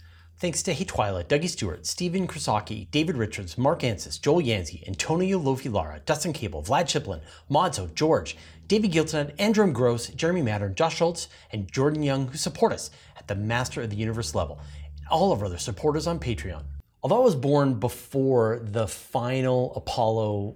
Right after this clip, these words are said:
astronauts left the moon, I was too young to remember. I kinda remember the Viking spacecraft, probably not, but the spacecraft that I really remember were the Voyagers.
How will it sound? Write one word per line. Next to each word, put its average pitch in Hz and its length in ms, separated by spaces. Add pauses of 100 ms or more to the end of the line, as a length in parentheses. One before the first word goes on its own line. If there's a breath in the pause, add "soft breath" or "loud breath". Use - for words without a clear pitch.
astronauts 110 840 (100)
left 113 260
the 113 80
moon, 101 300
I 104 120
was 101 200
too - 220
young 110 240
to - 120
remember. 92 480 (540 loud breath)
I - 100
kinda 202 300
remember 240 280
the 226 120
Viking 202 440
spacecraft, 220 540
probably 147 400
not, 98 380 (560 loud breath)
but 175 280
the 165 160
spacecraft 208 680
that 151 100
I 147 40
really 151 520
remember 101 580 (520 soft breath)
were 113 40
the 110 80
Voyagers. 90 600